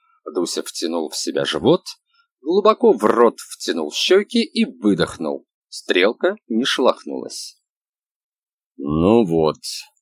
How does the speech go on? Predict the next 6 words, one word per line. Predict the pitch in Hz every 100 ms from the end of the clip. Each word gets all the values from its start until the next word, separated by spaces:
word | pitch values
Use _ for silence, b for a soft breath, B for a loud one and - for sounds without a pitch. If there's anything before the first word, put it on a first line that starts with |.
| _ _ _ _
уныло | 73 78 95 143
пробормотал | 160 95 85 85 85 117 117
Евдоким. | 107 - 90 82 67 65 _ _ _ _ -
«Уже | 71 76 92 160
девяносто | 170 117 90 113 - -
восемь. | 123 80 78 - 78 78 69